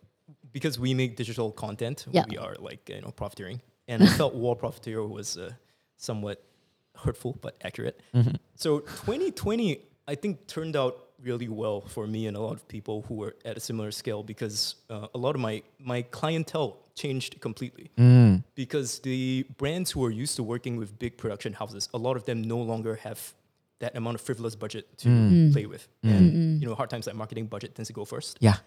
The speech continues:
Speaker 1: So they start trickling down. And, uh, I think that was when I really felt like the word of mouth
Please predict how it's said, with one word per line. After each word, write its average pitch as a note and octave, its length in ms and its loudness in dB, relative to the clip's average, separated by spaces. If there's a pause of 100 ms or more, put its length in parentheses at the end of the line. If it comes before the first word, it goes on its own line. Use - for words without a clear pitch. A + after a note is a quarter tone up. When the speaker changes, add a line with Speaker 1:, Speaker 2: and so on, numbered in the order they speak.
(220)
Speaker 1:
So C#3+ 160 0
they A#2 140 0
start C#3+ 320 -2
trickling C3+ 400 -4
down. A2+ 560 -2 (180)
And, G#2+ 320 -8
uh, G#2 240 -6 (220)
I A#2+ 320 -2 (380)
think D#3+ 540 -8 (840)
that C3 280 -2
was B2+ 240 -2
when B2 200 -4
I A#2 80 -6
really A#2+ 520 -6
felt - 400 -6 (180)
like G#2+ 160 -12
the A2 80 -10
word A2 220 -4
of G#2 80 -10
mouth G#2+ 300 -10